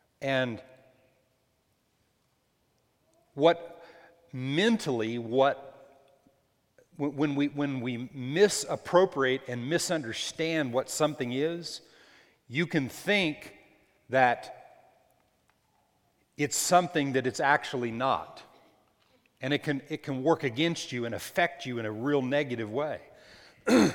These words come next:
When, when we think of sin, we, well, not we, I, I, may-, maybe you don't. I'll just say, what, I, I feel like that most people, when they think of sin,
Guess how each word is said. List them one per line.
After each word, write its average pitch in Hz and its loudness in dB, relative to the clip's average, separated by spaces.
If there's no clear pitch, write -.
When, 147 -2
when 143 0
we 214 2
think 233 -2
of 127 -4
sin, 120 -2
we, 131 -4
well, 131 4
not 110 -2
we, 107 -2
I, 113 -6
I, - -4
may-, 123 -4
maybe 123 -6
you 110 -8
don't. 110 0
I'll 110 -6
just 113 -4
say, 117 2
what, 123 -4
I, 143 2
I - 10
feel 156 0
like 135 4
that 120 -6
most 151 0
people, 117 -8
when 135 -6
they 135 -2
think 196 -4
of 117 0
sin, 113 -4